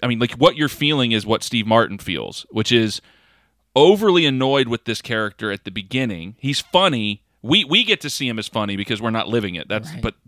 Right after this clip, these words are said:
Speaker 1: but, but we recognize how annoying he is
Speaker 2: Sure.
Speaker 1: at the beginning. But then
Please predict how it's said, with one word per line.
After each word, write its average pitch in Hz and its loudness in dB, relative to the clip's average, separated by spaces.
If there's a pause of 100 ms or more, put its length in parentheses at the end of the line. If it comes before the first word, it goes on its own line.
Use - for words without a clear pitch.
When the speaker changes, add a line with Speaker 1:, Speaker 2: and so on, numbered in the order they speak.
(100)
Speaker 1:
but, 123 2 (520)
but 131 2
we 135 2
recognize 127 -2
how 117 2
annoying 110 0
he 95 -4
is 85 -8 (100)
Speaker 2:
Sure. - -20 (160)
Speaker 1:
at 110 -4
the 117 -6
beginning. 110 0 (540)
But 127 2
then 160 2